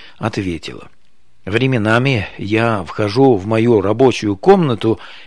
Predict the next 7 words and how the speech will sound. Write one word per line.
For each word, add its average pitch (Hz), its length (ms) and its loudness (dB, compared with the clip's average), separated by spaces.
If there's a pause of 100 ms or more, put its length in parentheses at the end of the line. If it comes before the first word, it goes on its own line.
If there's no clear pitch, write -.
(160)
и 139 340 2 (240)
в 113 220 -6
моей 151 560 -2
рассеянности 123 1080 0 (160)
стараюсь 175 720 0
зажечь 139 800 0
свечу, - 720 -6